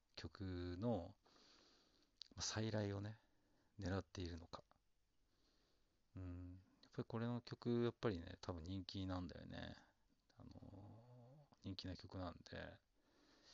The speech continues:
まあ、トータルでルナの活動、ソロ、デビュー前のソロ、トータルで聴いても、やっぱり、まあ、未だにやっぱ一番好きな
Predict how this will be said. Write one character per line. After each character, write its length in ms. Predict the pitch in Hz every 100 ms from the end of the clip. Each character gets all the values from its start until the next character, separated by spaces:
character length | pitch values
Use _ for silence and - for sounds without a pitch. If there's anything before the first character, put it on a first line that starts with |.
| - - - - - - - -
ま 120 | 117
あ、 40 | 104
ト 120 | 117
ー 140 | 120
タ 160 | - 120
ル 140 | 117
で 180 | 113 113
ル 140 | 113
ナ 100 | 110
の 140 | 85 82
活 340 | - - -
動、 440 | - 90 85 85 82
ソ 180 | - 85
ロ、 100 | 82 - - 107 123 - - - -
デ 100 | 85
ビ 100 | 87
ュ 60 |
ー 20 |
前 200 | 87 85 85
の 260 | - 95
ソ 180 | - -
ロ、 100 | - - 85 - 120 120 - - -
ト 60 |
ー 40 | 101
タ 120 | 107
ル 60 | 98
で 120 | 98
聴 120 | - 98
い 60 |
て 160 | 92 123
も、 260 | 127 123 113
や 60 |
っ 20 | - -
ぱ 100 | 95
り、 180 | 85 - - _ _ -
ま 40 | -
あ、 20 |
未 200 | 117 123
だ 100 | 120
に 60 | 113
や 60 |
っ 20 |
ぱ 100 | -
一 160 | 87 -
番 60 | -
好 60 |
き 200 | -
な 60 | -